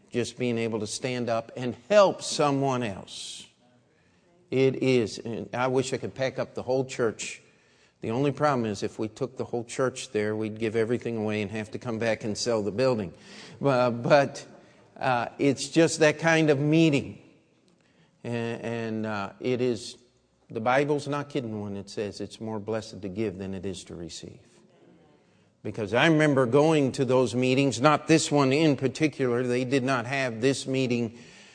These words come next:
uh, at, uh, was not going at the main time we were raising money to purchase our building.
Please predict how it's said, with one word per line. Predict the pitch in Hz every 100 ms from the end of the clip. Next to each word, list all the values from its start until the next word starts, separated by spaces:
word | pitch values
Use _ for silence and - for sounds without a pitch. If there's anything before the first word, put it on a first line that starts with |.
| _
uh, | - 127 120
at, | 131 139 -
uh, | 95 131 117 -
was | 127 131
not | 120 139 131 123
going | 143 156 151 127
at | 143 147 -
the |
main | 143 143 160 156
time | 127 147 135 131
we | 131 151
were | 139 117
raising | 135 139 120 120 123
money | 131 123
to | 120
purchase | 107 143 135 120 -
our | 139 143
building. | 117 110 110 113 127